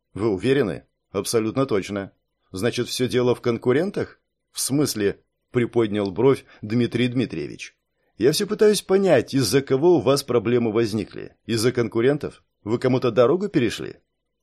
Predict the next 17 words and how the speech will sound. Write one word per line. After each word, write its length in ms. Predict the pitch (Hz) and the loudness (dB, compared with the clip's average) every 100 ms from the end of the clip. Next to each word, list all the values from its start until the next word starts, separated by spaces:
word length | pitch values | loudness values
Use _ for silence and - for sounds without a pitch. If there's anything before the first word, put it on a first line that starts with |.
| - | -10
"У 100 | 104 | -6
меня 340 | 110 120 135 | -2 2 4
нет 240 | 135 175 175 | 4 2 4
проблем", 520 | 220 202 190 127 92 _ _ _ | 4 6 6 6 2 _ _ _
округлил 560 | 104 123 120 117 117 | -2 0 -2 0 0
глаза 340 | 107 117 101 117 | 2 0 2 2
Алтунин 640 | - 117 95 117 107 98 - | 4 2 2 -2 -4 -6 -6
и 80 | 120 | 0
даже 240 | 131 131 | 2 2
руку 440 | - 160 196 127 110 | 2 2 2 -2 -6
к 60 | |
сердцу 360 | - 127 - 117 | 0 0 0 -2
приложил. 520 | 127 131 143 90 62 _ - | 0 2 0 -2 -10 _ -18
"С 60 | |
чего 280 | - 185 226 | -8 -2 -2
вы 140 | 226 | 0
взяли?" 460 | 226 143 90 62 | 0 2 2 -2